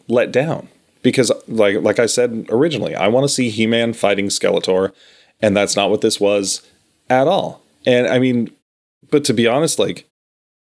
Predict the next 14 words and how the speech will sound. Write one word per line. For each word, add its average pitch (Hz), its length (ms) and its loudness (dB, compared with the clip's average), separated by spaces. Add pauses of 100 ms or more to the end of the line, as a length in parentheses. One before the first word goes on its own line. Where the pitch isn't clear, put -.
(140)
I 117 120 2
truly 110 720 -2 (160)
hate 101 320 -2
this 87 180 -2
series. - 540 -6 (140)
Like, - 160 0 (180)
I 185 60 2
will - 180 4
never 147 420 2
go 156 200 0
back 139 380 0
and 120 140 0
watch 98 260 0
this 175 480 0